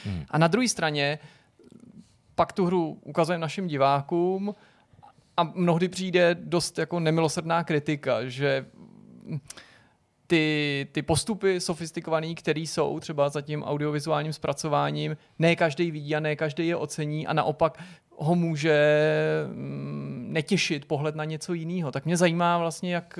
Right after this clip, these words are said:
Speaker 2: jak vnímáte ten feedback třeba i ke grafice, jestli jako je převážně pozitivní, zaznamenal jste ty negativní ohlasy a když si byly negativní,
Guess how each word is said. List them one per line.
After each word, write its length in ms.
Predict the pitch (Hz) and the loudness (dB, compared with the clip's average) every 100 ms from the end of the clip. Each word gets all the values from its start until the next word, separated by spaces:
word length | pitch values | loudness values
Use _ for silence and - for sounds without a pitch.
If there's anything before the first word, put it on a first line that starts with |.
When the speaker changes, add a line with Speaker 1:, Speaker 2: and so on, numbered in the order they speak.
| 170 | -4
Speaker 2:
jak 160 | 165 156 | -4 -4
vnímáte 760 | 170 175 165 185 196 214 214 139 | -8 -6 0 4 4 4 2 -2
ten 260 | 147 143 135 | -2 -6 -6
feedback 360 | 143 165 151 156 | -8 -6 -4 -6
třeba 220 | - 160 | -4 -4
i 120 | - | -4
ke 140 | 160 170 | -6 -2
grafice, 480 | 180 180 143 - | -2 -2 -6 -6
jestli 260 | 135 135 151 | -6 -4 0
jako 220 | 143 143 151 - - | 0 0 -6 -12 -6
je 140 | 156 | -4
převážně 480 | - 185 160 156 156 | -2 2 2 2 -2
pozitivní, 800 | 151 147 151 156 147 151 151 151 - - - - | -6 -6 -6 -8 -8 -6 -6 -8 -10 -20 -20 -6
zaznamenal 500 | 151 147 165 170 160 | -2 0 0 0 -4
jste 160 | 165 | -6
ty 100 | 160 | -8
negativní 520 | 156 147 147 156 156 | -6 -2 -2 -4 -6
ohlasy 680 | 147 147 147 139 170 156 156 - _ _ - | -4 -2 -2 -2 -4 -2 -4 -8 _ _ -6
a 60 | 156 | -2
když 240 | 160 165 | 2 2
si 80 | 185 | 2
byly 200 | 170 170 | 0 0
negativní, 920 | 160 156 156 160 156 160 160 160 160 | 0 2 2 0 -4 -6 -6 -8 -10